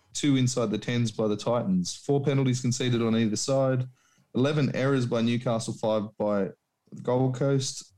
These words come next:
Frizzell made forty-three tackles, Tino made forty-one, Hunt with a hundred and eighty-five metres, and Sammy with two hundred and ten. Uh, Bradman Best made nineteen tackles, missed eight. Tuala missed four. Kelly made eight and missed three.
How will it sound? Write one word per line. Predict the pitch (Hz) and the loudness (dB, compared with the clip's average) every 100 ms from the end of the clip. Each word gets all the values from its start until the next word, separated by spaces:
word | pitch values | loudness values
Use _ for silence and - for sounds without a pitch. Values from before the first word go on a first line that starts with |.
| - | -10
Frizzell | - 139 151 147 | -2 2 2 2
made | 120 104 | 2 0
forty-three | 117 107 107 110 | 0 0 0 0
tackles, | 104 110 120 113 104 | 0 -2 0 -2 -2
Tino | - 139 120 | -2 0 2
made | 110 107 101 | 2 2 0
forty-one, | 110 107 104 131 139 135 131 - - - - | 0 2 2 2 2 0 -4 -20 -20 -12 -4
Hunt | 156 - | -2 0
with | 127 | 0
a | 104 | 2
hundred | 110 110 | 2 2
and | 107 | 2
eighty-five | 107 104 107 104 | 0 0 0 0
metres, | 107 120 127 120 | 0 2 0 0
and | 113 104 | -2 -2
Sammy | - 117 127 120 | -2 -2 2 2
with | 107 - | 2 0
two | 117 113 | -2 0
hundred | 110 107 | 2 2
and | 101 | 0
ten. | - 117 131 98 - _ _ _ _ _ _ _ _ 95 | 0 0 2 0 -2 _ _ _ _ _ _ _ _ -4
Uh, | |
Bradman | 104 135 117 107 | 0 2 2 2
Best | 117 - | 0 0
made | 113 113 120 | 0 0 0
nineteen | 110 107 117 110 | 0 0 0 0
tackles, | 113 110 107 | 0 -2 -2
missed | 113 104 - - | 0 -2 -2 -2
eight. | 143 143 - - | -2 -2 -8 -12
Tuala | - 127 139 123 | -4 0 2 2
missed | 110 113 - - | 2 0 -4 -2
four. | 113 110 110 104 - _ _ - - - - - | 0 2 2 -2 -8 _ _ -20 -20 -20 -20 -6
Kelly | - 147 135 120 - | 0 2 4 2 0
made | 120 113 113 | 0 2 0
eight | - 107 92 98 | 0 0 0 2
and | 101 107 104 | 2 2 0
missed | 101 - - | -4 -6 -4
three. | 117 117 101 | 0 2 2